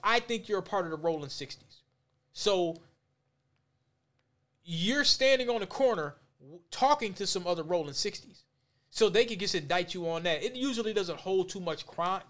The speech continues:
too much weight. But the fact that they could bring you to the L A County Jail, which is a hellish place, you could just be a non-member.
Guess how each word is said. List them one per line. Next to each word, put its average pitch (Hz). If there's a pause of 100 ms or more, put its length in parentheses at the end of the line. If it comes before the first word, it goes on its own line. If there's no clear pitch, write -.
too 202
much 170
weight. 156 (840)
But 180
the 170
fact 220
that -
they 202
could 147
bring 190
you 180
to 170
the 165
L 185
A 170
County 165
Jail, 143 (160)
which 165
is 135
a 131
hellish 151
place, 165 (1120)
you 175
could 214
just 156
be 190
a 151
non-member. 190